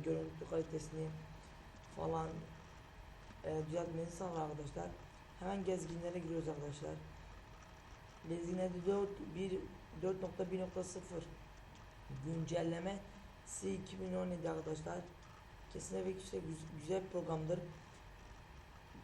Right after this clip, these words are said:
Ya fotoğraflarınızı her şeyi düzleştirebiliyorsunuz arkadaşlar. M P üç, B M A, O G G, yani ne istiyorsanız arkadaşlar. Sisteminizle uygunsa zaten şurada bir tık işareti olacaktır.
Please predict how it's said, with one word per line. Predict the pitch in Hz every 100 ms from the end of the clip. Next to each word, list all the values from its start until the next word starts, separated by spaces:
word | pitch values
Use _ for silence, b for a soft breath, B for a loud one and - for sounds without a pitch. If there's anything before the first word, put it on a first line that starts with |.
| -
Ya | 110 - - - - - -
fotoğraflarınızı | 185 185 180 180 180 180 180 220
her | 220
şeyi | 214 202
düzleştirebiliyorsunuz | 185 190 - 190 185 185 156 - 156 170 185 180 165
arkadaşlar. | 160 151 151 160
M | 156 156
P |
üç, | 160 165 - 147
B | 160 156
M | 156 156
A, | 156 160
O | 156 151
G | 147
G, | 147 151 165 156 - - - -
yani | 165 170
ne | 202
istiyorsanız | 202 196 190 185 170
arkadaşlar. | 165 156 156 180 185 - B B B -
Sisteminizle | - 165 185 185 202 196 185
uygunsa | - 165 165 202 190 156
zaten | 151 151 143 -
şurada | 165 151
bir | 147 -
tık | - -
işareti | - - -
olacaktır. | 110 135 135 82 - 90 87